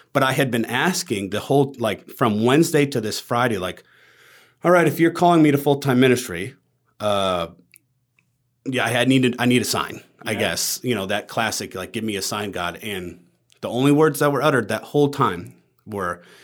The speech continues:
Speaker 1: "You know, Ryan, I feel like God is calling you to full-time ministry." And mind blown right at that moment, because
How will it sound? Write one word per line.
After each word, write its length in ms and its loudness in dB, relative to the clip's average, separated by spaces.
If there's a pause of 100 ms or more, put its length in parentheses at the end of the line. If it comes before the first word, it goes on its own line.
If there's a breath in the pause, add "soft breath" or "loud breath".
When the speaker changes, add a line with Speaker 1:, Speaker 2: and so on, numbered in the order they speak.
(160 soft breath)
Speaker 1:
"You 100 -8
know, 100 -4
Ryan, 240 0
I 80 -6
feel 280 -2
like 500 -4
God 200 -4
is 80 -6
calling 260 -10
you 60 -8
to 60 -10
full-time 380 -14
ministry." 440 -18 (560 soft breath)
And 420 -2 (480)
mind 360 4
blown 340 0 (140)
right 260 -4
at 140 -8
that 200 -6
moment, 300 -10
because 440 -6